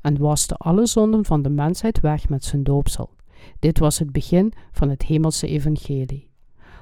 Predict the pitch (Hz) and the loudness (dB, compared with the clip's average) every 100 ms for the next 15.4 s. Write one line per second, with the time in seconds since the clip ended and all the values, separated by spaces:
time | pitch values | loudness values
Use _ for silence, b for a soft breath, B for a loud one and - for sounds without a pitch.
0 | b 156 - - 247 254 214 196 175 156 | b -2 0 4 4 6 4 6 6 4
1 | 160 151 151 143 151 143 139 147 240 - | 2 2 0 0 -2 -2 0 0 -2 -4
2 | - - - 160 160 - 147 151 156 - | -12 -12 -8 -4 -2 0 2 0 -2 -4
3 | 160 151 147 - 139 147 - 175 165 - | -4 -2 -2 -2 -4 -4 -2 2 2 2
4 | 190 190 226 226 - - - b b b | 0 0 2 0 -2 -10 -20 b b b
5 | b b 156 139 175 170 160 190 170 156 | b b -4 2 4 4 2 2 2 4
6 | - 180 269 240 - 147 147 143 139 139 | 4 4 4 2 0 0 2 2 0 0
7 | 135 139 156 233 262 b b b - 160 | 0 0 2 0 -2 b b b 0 2
8 | 147 135 143 139 151 170 - 240 254 247 | 4 2 0 0 2 4 4 4 2 4
9 | 233 220 220 156 147 135 139 165 180 - | 2 2 -2 -2 -4 -4 2 2 2 0
10 | 156 139 135 - - - - _ - - | 0 0 2 0 -2 -18 -20 _ -20 -18
11 | - 175 170 156 160 190 208 202 175 170 | 0 2 4 6 6 6 2 4 4 6
12 | 160 147 175 196 165 147 - 156 170 - | 4 4 6 4 2 -2 0 2 2 2
13 | 156 147 139 135 139 139 151 143 147 226 | 0 0 0 -2 -2 -2 0 0 4 4
14 | - 160 - 143 139 139 139 - 143 143 | 4 0 0 0 -2 -4 -6 -6 -6 -4
15 | 139 135 143 - | -4 -2 -4 -6